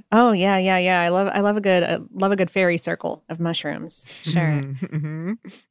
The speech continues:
Speaker 1: Uh, which tend to be green on the, the, the grass tends to be greener inside a fairy circle of mushrooms, uh, which is just a circle of mushrooms. Fairy circle is a,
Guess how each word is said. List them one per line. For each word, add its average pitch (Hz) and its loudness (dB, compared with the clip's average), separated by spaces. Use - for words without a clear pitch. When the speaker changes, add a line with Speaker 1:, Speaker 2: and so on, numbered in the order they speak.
Speaker 1:
Uh, 190 2
which 226 2
tend 349 2
to 285 -2
be 277 2
green 233 2
on 208 2
the, 190 2
the, 214 2
the 214 -2
grass 233 0
tends 233 -4
to - -6
be 196 -2
greener 190 -2
inside 175 -2
a 170 -2
fairy 269 0
circle 175 -2
of 170 -4
mushrooms, 170 0
uh, 180 0
which 190 0
is 185 -4
just 175 -6
a 170 -10
circle 165 -6
of 151 -6
mushrooms. 156 -6
Fairy 160 -6
circle 160 -10
is 156 -8
a, 160 -4